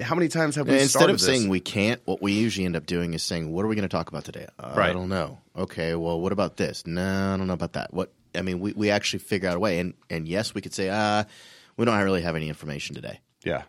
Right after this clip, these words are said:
Speaker 1: let's not do today, and then let's just move on. But we owe the people that take the time to listen more than that. So I wanna close this off. We're running out of time here. The biggest thing is the "I can't."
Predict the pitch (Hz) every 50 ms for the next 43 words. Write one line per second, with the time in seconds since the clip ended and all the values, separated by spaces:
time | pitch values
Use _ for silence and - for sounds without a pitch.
0 | _ _ - 101 104 - - 127 123 120 101 113 113 110 - - 98 101 101 101
1 | 101 101 95 95 90 90 92 85 - - 85 - 92 87 92 95 95 110 113 107
2 | 113 117 87 104 117 113 104 101 - - 107 92 95 95 92 - - 98 92 -
3 | 87 - 101 92 92 90 82 82 87 85 80 - 90 82 80 80 80 78 73 71
4 | 73 67 64 65 - - - _ _ _ _ - - - _ _ - - 139 127
5 | 123 120 113 104 - - _ _ _ _ _ _ _ _ _ _ _ _ - -
6 | 107 113 113 110 - 123 123 117 113 113 - - 107 104 104 101 - - 98 95
7 | 104 110 107 107 98 98 95 - 98 92 92 90 95 95 90 87 82 - - -
8 | - - - - 92 82 120 120 120 113 - - 110 104 101 98 95 92 92 -
9 | - 104 101 104 92 95 92 - - - 110 104 117 127 - - - -